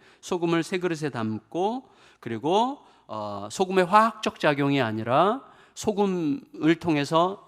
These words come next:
소금은 뭐예요? 모든 하나님 앞에 바쳐지는 소제물에 들어가야만 하는 게 소-, 어, 소금이죠.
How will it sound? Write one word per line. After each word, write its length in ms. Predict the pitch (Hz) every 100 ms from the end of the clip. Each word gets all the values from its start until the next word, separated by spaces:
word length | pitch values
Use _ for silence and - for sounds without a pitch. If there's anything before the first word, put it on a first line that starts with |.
| -
소금은 480 | - 196 208 208 170
뭐예요? 220 | 139 143
모든 440 | 147 175 208 240
하나님 280 | 214 208 190
앞에 220 | 170 180
바쳐지는 520 | 165 127 175 151 156 151
소제물에 580 | 185 180 185 156 147
들어가야만 580 | 151 131 131 131 127 123
하는 360 | 120 117 104 104 113
게 120 | 117
소-, 160 | - - - - -
어, 100 | 107
소금이죠. 680 | 165 175 160 104 - 82